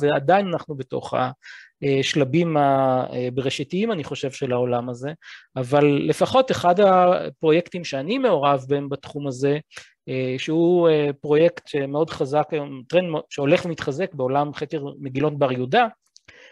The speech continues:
אה, הוא מה שנקרא שחזור חומרי, אבל האמת היא שהוא לא חומרי.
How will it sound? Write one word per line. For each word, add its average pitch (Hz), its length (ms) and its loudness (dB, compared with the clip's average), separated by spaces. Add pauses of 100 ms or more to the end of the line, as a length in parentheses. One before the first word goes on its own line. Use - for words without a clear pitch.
(180)
אה, 139 300 2
הוא 151 540 0
מה 143 160 -2
שנקרא 170 320 -6
שחזור 165 460 -6
חומרי, 190 440 0
אבל 139 240 0
האמת 147 360 -2
היא 240 80 -10
שהוא 160 200 -8
לא 165 80 -2
חומרי. 160 380 -6